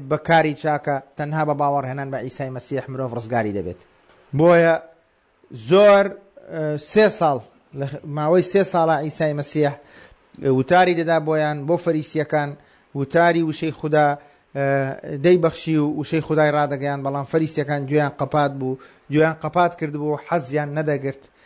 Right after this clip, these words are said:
باوەڕ بێنن و ببیستن ئەوەی کە عیسای مەسیح دەیفەرموو. فەریسیەکان هەموو شتێکی، ئێ، پیرۆز و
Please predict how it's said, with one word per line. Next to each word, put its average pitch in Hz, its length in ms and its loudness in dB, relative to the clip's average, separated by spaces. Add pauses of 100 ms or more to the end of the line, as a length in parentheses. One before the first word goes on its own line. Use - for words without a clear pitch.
(300)
باوەڕ 139 440 2
بێنن 151 360 0
و 147 120 -2 (460)
ببیستن 151 540 -2
ئەوەی 143 220 2
کە 143 180 -4
عیسای 139 280 -6
مەسیح 131 220 -6
دەیفەرموو. 113 440 -6 (1400)
فەریسیەکان 185 600 2
هەموو 190 300 0
شتێکی، 170 440 2
ئێ، 156 600 0
پیرۆز 156 560 4
و 151 100 2